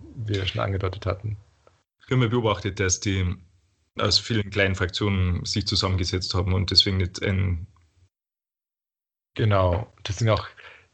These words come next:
Speaker 1: ja, sie hatten praktisch kein so zentrales Königtum. Es gab zwar Könige, aber sie waren halt sehr gespalten in viele Teile und das hat natürlich jeglichen diplomatischen Kontakt erschwert, weil du, wenn du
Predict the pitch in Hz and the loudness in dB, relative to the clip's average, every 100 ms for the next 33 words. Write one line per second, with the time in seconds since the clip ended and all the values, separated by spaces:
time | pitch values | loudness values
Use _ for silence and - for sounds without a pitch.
0 | - 110 110 104 120 110 107 107 - 110 | -6 2 2 2 0 0 -2 -2 0 2
1 | 110 107 - - - - 120 120 104 - | 2 0 -4 -16 -12 -2 0 2 -2 2
2 | 101 98 - - 110 113 - 95 95 - | 2 2 -2 2 2 2 0 -4 -4 2
3 | 101 110 117 - 117 113 110 123 104 101 | 2 2 -2 0 2 4 4 2 2 4
4 | 95 92 - _ _ _ _ - 113 110 | 2 0 -10 _ _ _ _ 0 4 6
5 | 92 110 104 101 101 101 98 _ _ _ | 4 4 6 6 4 2 -4 _ _ _
6 | _ _ _ - - - 98 98 101 104 | _ _ _ -4 -2 2 4 4 2 -2
7 | 98 92 - 92 90 101 104 101 101 110 | -2 -2 -2 -4 0 2 4 4 2 2
8 | 98 95 - _ _ _ _ _ _ - | 0 -2 -6 _ _ _ _ _ _ -2
9 | 120 120 117 113 110 - - 117 117 117 | 0 2 2 2 -2 -2 -8 -2 0 -2
10 | 101 110 107 98 90 95 92 - 98 92 | -2 2 2 2 0 2 2 0 -6 0
11 | 98 107 98 101 98 92 - 92 98 110 | 0 0 -6 0 4 4 2 -6 -4 -4
12 | 107 107 110 110 | -2 0 0 0